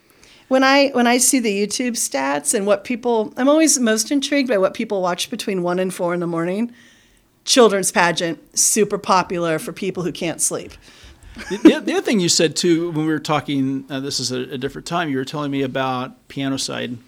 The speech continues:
Speaker 1: Yeah.
Speaker 2: and how every now and then you'll see, like, two or three consecutive
Speaker 1: Yeah.
Speaker 2: episodes, we'll p-, call it an episode,
Speaker 1: Right.
Speaker 2: uh, uh, is being watched. And, and you had something very good to say about what that means.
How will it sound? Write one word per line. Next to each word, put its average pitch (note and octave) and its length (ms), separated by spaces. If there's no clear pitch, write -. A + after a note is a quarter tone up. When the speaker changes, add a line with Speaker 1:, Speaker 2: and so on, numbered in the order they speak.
Speaker 1:
Yeah. D#3 260
Speaker 2:
and D3 120
how D3 200
every E3 260
now D3+ 260
and C#3 120
then C3+ 160
you'll C3+ 160
see, B2+ 600
like, B2 300
two E3 160
or D3+ 80
three C#3+ 200
consecutive B2+ 1000
Speaker 1:
Yeah. F3 240
Speaker 2:
episodes, B2+ 600
we'll B2 100
p-, - 140
call C3 180
it B2 60
an C3 60
episode, A#3 560
Speaker 1:
Right. D3+ 200
Speaker 2:
uh, D3+ 40
uh, C#3+ 40
is C#3 240
being C#3+ 240
watched. D3+ 400
And, F#3 220
and G3 160
you B3 80
had C#4+ 160
something F#3 260
very D#3 200
good D3 160
to D3 60
say C#3+ 200
about C3+ 180
what C3 160
that B2 160
means. A#2 640